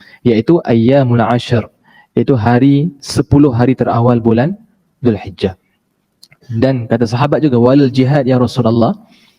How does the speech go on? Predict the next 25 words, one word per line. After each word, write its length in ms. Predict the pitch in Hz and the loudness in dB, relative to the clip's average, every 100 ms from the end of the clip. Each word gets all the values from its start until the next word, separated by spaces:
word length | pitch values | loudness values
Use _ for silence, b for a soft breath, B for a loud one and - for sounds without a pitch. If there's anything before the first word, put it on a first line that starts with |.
| b b b - | b b b -4
Jihad 480 | 120 143 165 208 | 0 2 2 -2
pun 280 | 202 220 320 _ _ _ _ - | -2 -2 -4 _ _ _ _ -6
tak 280 | - - - | -6 -8 -2
boleh 320 | 131 170 190 | 0 2 2
menandingi 840 | 139 139 131 127 160 180 120 104 - - | 2 2 2 2 2 2 0 -2 -8 -4
amalan 280 | 123 123 113 | 0 0 -2
soleh 280 | - 147 147 | -2 0 2
yang 80 | 131 | 2
dilakukan 240 | 123 139 | 0 0
pada 120 | 135 | -2
sepuluh 240 | 120 127 123 | -2 0 0
hari 80 | 120 | 0
terawal 440 | 95 120 127 113 | 0 0 0 -2
pada 100 | 117 | -2
bulan 160 | 113 107 | 0 0
Zulhijjah. 440 | 101 127 151 190 | 0 0 0 -2
Nabi 120 | 127 | -2
kata, 280 | 127 139 170 b b b b b | -2 -2 -4 b b b b b
jihad 320 | 120 160 196 196 | 0 2 0 -2
pun 120 | 185 | -2
tak 120 | - | 0
boleh 160 | 139 139 | 0 0
nak 120 | 156 | 0
tandingi, 480 | 127 113 110 92 - | -2 0 0 0 -2
melainkan 640 | 113 113 117 165 156 170 | -2 2 2 2 2 0